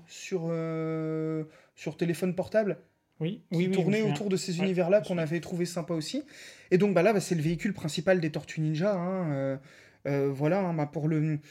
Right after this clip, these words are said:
Speaker 1: le dé-, alors, je vais pas vous faire le synopsis de la série, ça, je vous laisserai, euh,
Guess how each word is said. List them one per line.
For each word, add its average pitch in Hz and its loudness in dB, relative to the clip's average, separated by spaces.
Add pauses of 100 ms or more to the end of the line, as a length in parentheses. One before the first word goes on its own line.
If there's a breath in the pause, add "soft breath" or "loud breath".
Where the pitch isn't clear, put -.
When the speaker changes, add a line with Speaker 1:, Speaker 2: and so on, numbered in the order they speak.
(320 loud breath)
Speaker 1:
le 151 0
dé-, 151 0
alors, 165 4
je 156 0
vais 185 4
pas 220 4
vous 214 2
faire 202 0
le 196 4
synopsis 190 -2
de 180 2
la 175 2
série, 190 -2
ça, 180 -4
je 147 -6
vous 175 -4
laisserai, 170 0
euh, 156 0